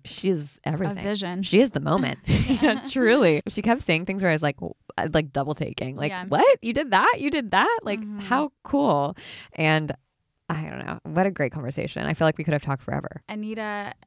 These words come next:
Speaker 2: has, or Anita spent over thirteen years working at Apple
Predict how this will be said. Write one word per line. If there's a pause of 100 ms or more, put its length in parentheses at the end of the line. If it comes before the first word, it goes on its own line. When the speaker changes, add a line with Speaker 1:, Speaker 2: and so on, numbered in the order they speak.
(360)
Speaker 2:
has, (680)
or (260)
Anita
spent (180)
over
thirteen
years (480)
working
at (120)
Apple